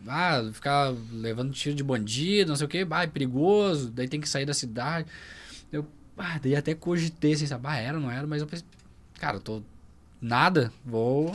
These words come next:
vou ir." E daí eu já tinha, daí depois eu via que a informação era que o cara tinha que ir pra Porto Alegre ou Canoas.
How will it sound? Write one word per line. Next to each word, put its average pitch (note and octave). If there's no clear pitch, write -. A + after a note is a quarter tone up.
vou C3+
ir." F#3
E A#2
daí A#2
eu A#2+
já A#2
tinha, A#2+
daí A#2+
depois B2
eu B2+
via B2
que C#3
a C3+
informação B2+
era A2+
que -
o -
cara A#2
tinha A#2+
que A#2+
ir -
pra B2
Porto B2+
Alegre A#2
ou B2+
Canoas. C#3+